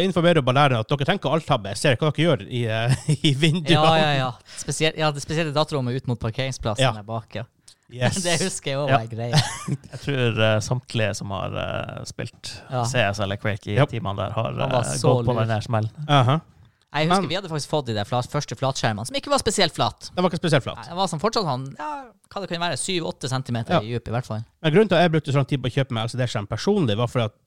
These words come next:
Speaker 1: responstiden var enda ganske høy.
Speaker 2: Mm.
Speaker 1: Og når du spiller C S, så vil ikke du ha høy responstid.
Speaker 2: Nei. Du var han, eh, elitisten. Excuse me.
Speaker 1: <laughs> Vi var, vi er ikke en elitist, men vi var de beste. <laughs> Nei, men altså,
Speaker 2: Ja.
Speaker 1: m-,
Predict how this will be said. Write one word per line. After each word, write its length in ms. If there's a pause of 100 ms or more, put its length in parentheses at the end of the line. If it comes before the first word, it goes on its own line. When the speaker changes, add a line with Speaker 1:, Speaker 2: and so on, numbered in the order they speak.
(180)
Speaker 1:
responstiden 520
var 80
enda 160
ganske 320
høy. 160 (160)
Speaker 2:
Mm. 140
Speaker 1:
Og 60
når 120
du 60
spiller 400 (420)
C 160
S, 240
så 80
vil 140
ikke 100
du 40
ha 120
høy 160
responstid. 480
Speaker 2:
Nei. 80 (1000)
Du 100
var 80 (160)
han, 80
eh, 180
elitisten. 560 (240)
Excuse 540
me. 180 (320)
Speaker 1:
<laughs> 240
Vi 80
var, 240
vi 220
er 80
ikke 180
en 160
elitist, 320
men 80
vi 80
var 80
de 80
beste. 320 (160)
<laughs> 240
Nei, 80 (800)
men 140
altså, 120
Speaker 2:
Ja. 140
Speaker 1:
m-, 260